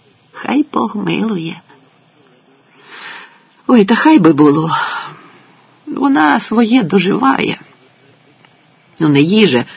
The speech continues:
шнурувати у кольорових фіранках. Але ж і їй дають пожити. Ох же ж і щастя упало на її голову. Ох же ж несказанне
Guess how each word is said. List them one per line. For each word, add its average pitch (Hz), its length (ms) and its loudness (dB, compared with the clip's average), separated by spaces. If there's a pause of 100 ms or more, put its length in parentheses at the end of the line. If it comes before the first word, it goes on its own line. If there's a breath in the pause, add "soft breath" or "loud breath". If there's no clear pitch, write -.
шнурувати 151 680 2
у 135 60 2
кольорових 131 560 2
фіранках. - 720 -10 (1300 loud breath)
Але 226 240 2
ж 254 140 -2
і 311 100 4
їй 208 500 2 (140)
дають 139 580 0
пожити. 175 560 -4 (1300)
Ох 220 240 0
же 160 160 -2
ж - 160 -6
і 160 100 -2
щастя - 680 -6
упало 143 460 -4
на 135 120 -4
її - 320 -6
голову. - 560 -8 (1400 loud breath)
Ох 269 260 4
же 240 160 0
ж 226 120 -4
несказанне 156 1080 -4